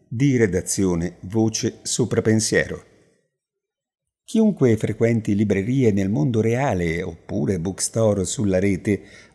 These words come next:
ha contezza di quanti romanzi storici si pubblichino in Italia ogni anno e sa che, nell'ambito di questo bulimico genere letterario, i romanzi ambientati ai tempi dell'antica Roma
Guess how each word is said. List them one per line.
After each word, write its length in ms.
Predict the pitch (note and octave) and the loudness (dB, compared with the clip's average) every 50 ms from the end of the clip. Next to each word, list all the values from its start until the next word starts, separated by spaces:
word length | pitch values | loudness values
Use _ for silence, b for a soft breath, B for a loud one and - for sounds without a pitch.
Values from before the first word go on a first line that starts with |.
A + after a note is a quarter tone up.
| _ | _
ha 120 | - G2+ F2+ | -8 -8 -4
contezza 640 | - - C#3+ D3+ D3 - F3 F3 F3 - - B2 A2 | 0 0 0 2 2 2 0 2 2 0 0 0 0
di 140 | B2 C3+ | -2 -2
quanti 340 | C3 - D#3 D3+ C#3+ C#3 C#3+ | -2 0 0 0 0 0 0
romanzi 460 | C3 B2 B2 A2+ G#2+ G2+ G2 A2 B2+ | 0 0 0 0 0 -2 -2 -2 -4
storici 580 | C3 - - D3 C3 A#2+ A2+ A2+ G2+ - - A2+ | -4 -2 0 2 2 2 2 0 -2 -2 -4 -4
si 180 | G#2+ - - G#2+ | -2 -4 -4 -4
pubblichino 640 | - C3 B2+ A#2 A2 G#2+ A2 - G#2 G2 F#2+ F#2+ F#2+ | -4 -4 -2 0 0 -2 0 0 0 0 2 2 2
in 140 | F#2+ G2+ A2+ | 2 2 0
Italia 520 | A#2 G#2+ G#2 F#2+ F2+ F2 F2+ F#2 F2 E2+ | 0 0 0 0 0 0 2 2 2 2
ogni 240 | F2 F2 F2 E2+ D#2+ | 0 -2 -2 -4 -6
anno 380 | D#2 D#2 E2 F2 F2 F2 F2 B B B B B B B B B B | -8 -10 -10 -10 -10 -12 -12 B B B B B B B B B B
e 120 | - A2 | -2 -2
sa 280 | G2 - G#2 F#2 F2+ - | 0 2 2 2 0 0
che, 380 | - - G2 F2+ E2+ D#2+ - - | 0 0 2 2 2 0 0 -2
nell'ambito 640 | E2+ E2 D2+ D2+ D#2+ F2 F#2 F2+ F#2 E2 - E2 | -2 -2 -2 -2 -2 -2 0 0 -2 -2 -2 -4
di 120 | D#2 D#2+ | -4 -4
questo 440 | D2 - G2 G2 F#2 - - G2 F2 | -4 -2 -2 -2 -2 -2 -2 -2 -2
bulimico 720 | E2 D#2+ E2+ F2+ F2+ F#2+ A2+ A#2+ A#2 G#2 F#2 - - F2 E2 | -2 -4 -4 -2 -2 0 0 2 2 0 0 -2 -4 -6 -6
genere 460 | D2+ D#2+ F#2 F#2+ F#2+ F#2 F2+ D#2+ D#2+ | -4 -2 -2 0 0 0 -2 -2 -4
letterario, 680 | D#2+ E2 E2 - - G2+ G2+ G#2 G2 F2+ F#2+ F2+ E2 B B B B B B B B - | -4 -6 -6 -4 -2 0 0 2 2 2 0 0 -2 B B B B B B B B -2
i 60 | C#3 | 0
romanzi 400 | C3 C3 B2 B2+ B2 A#2 A#2 A#2 | 2 2 2 2 2 2 2 2
ambientati 540 | G2+ G2 F#2 G2 F#2+ F#2 G#2+ G2+ G2 - G2+ | 2 4 2 2 2 2 2 0 2 2 0
ai 160 | F2+ F2 E2+ | 0 0 2
tempi 300 | E2+ G2 F#2+ F2+ F2+ F#2 | 2 0 0 0 0 -2
dell'antica 560 | E2+ E2 D2+ D2+ D2+ D#2 - G2 E2+ - F2 | 0 0 0 0 -2 -2 -4 -4 -2 0 0
Roma 340 | E2+ F2+ F2+ D#2+ D#2 D2+ B | 0 2 0 0 -2 -4 B